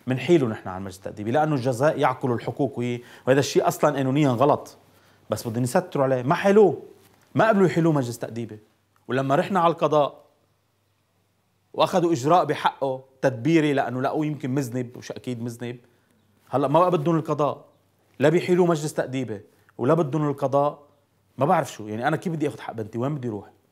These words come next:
كيف، كيف بدي أعرف شو صار مع بنتي وليش صار مع هيك؟ بس أنا بقول لهم: "أنتوا غ-، رهنتوا بطريقة خطأ،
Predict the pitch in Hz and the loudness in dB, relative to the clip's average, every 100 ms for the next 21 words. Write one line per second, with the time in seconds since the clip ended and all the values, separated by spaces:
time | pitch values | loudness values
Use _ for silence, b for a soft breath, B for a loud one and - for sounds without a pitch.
0 | _ _ _ _ _ _ _ _ _ _ | _ _ _ _ _ _ _ _ _ _
1 | 190 180 156 143 123 - 135 214 190 170 | 0 0 -2 -6 -8 -8 0 2 4 4
2 | 196 - 160 135 165 151 120 151 131 156 | 2 2 -2 2 2 2 -2 -4 -2 0
3 | 143 147 123 120 110 104 - - _ _ | 0 -2 -4 -4 -8 -12 -20 -20 _ _
4 | - 123 127 120 135 127 120 123 - 135 | -8 0 2 2 0 -2 -2 -6 -6 -4
5 | 127 104 117 - - - 107 107 135 135 | -2 -2 -2 -4 -10 -8 -4 0 0 0
6 | 113 107 104 123 - - 127 | -2 -2 -2 -2 -6 -8 -10